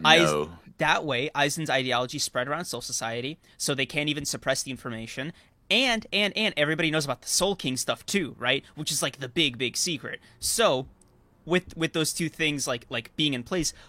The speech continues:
Speaker 1: all you then need is just to be like, "Hey, Aizen, I wanna be friends with you," or some, some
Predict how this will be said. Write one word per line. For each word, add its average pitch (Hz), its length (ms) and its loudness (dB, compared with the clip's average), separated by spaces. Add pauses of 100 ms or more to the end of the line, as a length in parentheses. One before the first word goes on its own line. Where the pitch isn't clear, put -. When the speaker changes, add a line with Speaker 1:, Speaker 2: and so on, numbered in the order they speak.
(160)
Speaker 1:
all 190 160 6
you 190 160 0
then 170 260 2
need 208 340 0 (180)
is 151 100 -2
just 170 140 -4
to 170 60 -10
be 180 60 -2
like, 170 160 0
"Hey, 165 160 4
Aizen, 139 500 2 (480)
I 170 140 8
wanna 165 240 2
be 131 120 -4
friends 180 500 2
with 123 220 -18
you," - 120 -14
or 113 60 -20
some, 135 220 -6
some 127 240 -12